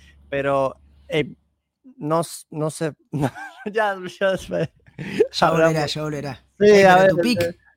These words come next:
Speaker 2: tu pick, ¿la diste tu pick?
Speaker 1: Ah, no, eh, no, Fabio, estaba hablando Fabio. Creo que era Fabio que estaba hablando.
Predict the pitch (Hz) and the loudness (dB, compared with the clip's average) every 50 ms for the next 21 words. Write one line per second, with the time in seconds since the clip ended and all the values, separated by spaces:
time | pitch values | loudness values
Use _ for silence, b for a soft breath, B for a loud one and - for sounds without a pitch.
0 | _ _ _ - 151 151 147 202 233 214 - - - _ - 135 143 151 190 - | _ _ _ -10 -8 -4 -2 -2 -2 -2 -4 -10 -20 _ -12 -8 -6 -6 -6 -6
1 | 240 196 180 175 202 415 - - - _ _ _ - 190 214 233 220 220 233 233 | -6 -6 -6 -6 -6 -8 -8 -10 -14 _ _ _ 0 2 4 4 4 4 2 0
2 | 196 170 175 165 156 151 _ _ _ - - 170 175 214 214 - - 131 156 208 | -2 -2 -2 -4 -4 -6 _ _ _ -14 -6 -2 0 0 0 -2 -4 -4 -4 -2
3 | 226 196 147 - 139 139 147 151 160 165 156 131 - 135 151 175 170 131 117 120 | -2 -2 -2 -2 0 0 0 0 -2 -4 -6 -6 -6 -6 -6 -6 -4 -6 -8 -8
4 | - - 139 131 131 156 147 139 - 147 143 143 151 - - 139 127 123 127 131 | -10 -12 -10 -8 -6 -4 -6 -6 -6 -8 -8 -8 -8 -8 -6 -6 -6 -6 -8 -8
5 | 127 123 117 117 120 | -10 -10 -12 -14 -18